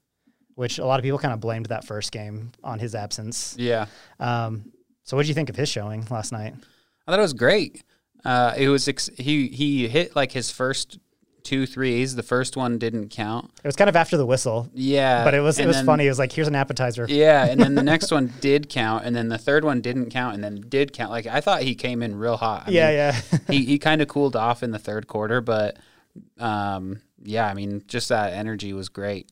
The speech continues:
Speaker 2: You know,
Speaker 1: Yeah.
Speaker 2: he, he, he makes, like, Dillon Brooks, who is, who is, uh,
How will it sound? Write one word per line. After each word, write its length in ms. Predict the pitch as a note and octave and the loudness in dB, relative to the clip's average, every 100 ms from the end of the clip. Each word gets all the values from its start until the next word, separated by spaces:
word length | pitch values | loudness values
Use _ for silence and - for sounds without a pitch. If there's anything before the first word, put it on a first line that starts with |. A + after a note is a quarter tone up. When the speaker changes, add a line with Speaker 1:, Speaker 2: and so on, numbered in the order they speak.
| _ - | _ -12
Speaker 2:
You 140 | G#2+ | -4
know, 60 | A#2+ | -2
Speaker 1:
Yeah. 40 | A2 | -2
Speaker 2:
he, 200 | A2+ G2 | -4 -6
he, 500 | - A#2 A#2 G#2+ - _ _ _ _ _ _ | -8 -4 -4 -4 -10 _ _ _ _ _ _
he 160 | C3+ | 0
makes, 580 | C#3 C#3 B2+ - - - | 2 2 -2 -4 -6 -6
like, 220 | A#2 G#2+ G2 | -4 -4 -2
Dillon 300 | B2 A#2 G2+ | -2 -2 -2
Brooks, 320 | A#2 - - | -2 -2 -6
who 120 | G#2 | -6
is, 300 | G2+ F#2+ F#2+ - | -6 -8 -10 -12
who 120 | G#2+ G#2 | -10 -8
is, 200 | F2+ G2+ | -8 -8
uh, 320 | F#2+ F#2 | -6 -8